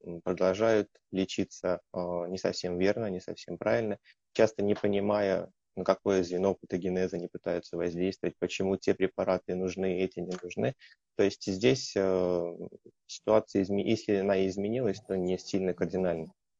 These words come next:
Поэтому говорить про это нужно, говорить про это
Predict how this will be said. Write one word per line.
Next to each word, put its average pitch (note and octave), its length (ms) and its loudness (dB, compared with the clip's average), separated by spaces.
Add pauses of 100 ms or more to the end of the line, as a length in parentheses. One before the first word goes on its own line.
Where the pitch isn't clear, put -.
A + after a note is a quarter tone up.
(640)
Поэтому A2+ 460 2
говорить G#2 420 2
про G2 140 -2
это G2 160 -4
нужно, C#3+ 320 -4
говорить F#2+ 320 0
про F#2 160 -4
это G2 240 -10